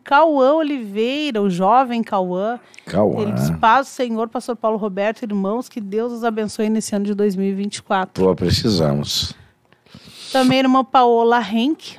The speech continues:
Speaker 1: A irmã Paola Henk, o senhor sabe quem é? Filha do irmão Luiz Henk, que trabalhava aqui na sede.
Speaker 2: Claro.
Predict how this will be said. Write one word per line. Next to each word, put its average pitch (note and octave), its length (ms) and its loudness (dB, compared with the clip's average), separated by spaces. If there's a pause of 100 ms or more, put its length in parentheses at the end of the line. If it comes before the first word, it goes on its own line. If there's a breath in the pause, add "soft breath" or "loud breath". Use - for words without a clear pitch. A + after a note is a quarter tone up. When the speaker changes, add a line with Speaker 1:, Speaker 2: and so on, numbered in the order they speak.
(100)
Speaker 1:
A - 60 -8
irmã B3 200 6
Paola A#3+ 460 6
Henk, A#3+ 180 -2
o - 40 -16
senhor D#4 120 0
sabe C#4 240 -2
quem C4 160 0
é? B3+ 80 2
Filha C4 280 2
do A#3+ 80 2
irmão B3 260 6
Luiz A#3 460 -2
Henk, A3 340 0
que - 60 -20
trabalhava G3 400 2
aqui G3+ 140 -6
na F#3+ 100 0
sede. G3+ 340 2
Speaker 2:
Claro. A2 580 4